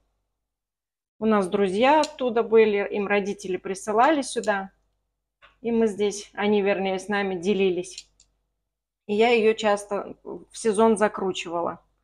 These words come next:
Но сейчас уже <laughs> деф-, дефицит ещё рассказывали, что когда сезон черемши, у них там в автобус невозможно зайти. <laughs> Все едят черемшу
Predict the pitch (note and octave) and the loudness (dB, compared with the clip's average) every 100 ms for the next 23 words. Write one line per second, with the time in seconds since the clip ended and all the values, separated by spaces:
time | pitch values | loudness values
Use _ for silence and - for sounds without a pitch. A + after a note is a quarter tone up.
0 | _ _ _ _ _ _ - G3+ A#3 B3+ | _ _ _ _ _ _ -12 -6 -4 -6
1 | G3+ - G#3 G#3+ G3 F3 F#3 G3 G3 _ | -10 -2 -2 -2 -6 -6 -4 -6 -8 _
2 | _ _ _ _ _ - G#3+ - F#3 _ | _ _ _ _ _ -10 -10 -10 -14 _
3 | _ _ _ _ _ _ _ _ F3+ G3+ | _ _ _ _ _ _ _ _ 0 2
4 | A3+ G#3 G3 A#3 B3 - A3+ G#3 - _ | 2 0 -2 0 0 0 0 0 -2 _
5 | _ _ _ _ _ _ - B3 A#3 A#3 | _ _ _ _ _ _ -4 2 2 2
6 | A#3+ A3+ A3+ A3 G3+ - A3 A3 G#3 A3 | 2 4 2 2 0 -4 0 0 6 6
7 | G3+ - - G3 G#3+ G3 - G3+ G#3 - | 6 0 -4 0 0 0 0 0 0 0
8 | C4+ E4 F#4 _ - G#3+ A3 A3 G#3+ G#3 | 0 0 -4 _ -4 0 0 0 -2 -2
9 | G#3+ - C#4 C4 C4 A3+ G#3 G3+ A3 A#3 | -4 0 2 2 -2 0 0 2 2 0
10 | A3+ G#3 A3 A#3 - A3+ A3 F#3 - - | 0 0 0 -2 -4 0 0 0 -12 -20
11 | _ - C4 B3+ A3 F#3+ A3 A3 - A3 | _ -4 2 4 4 8 8 8 4 2
12 | G#3 A3 - D#4+ F#4 | 2 0 -2 -2 -2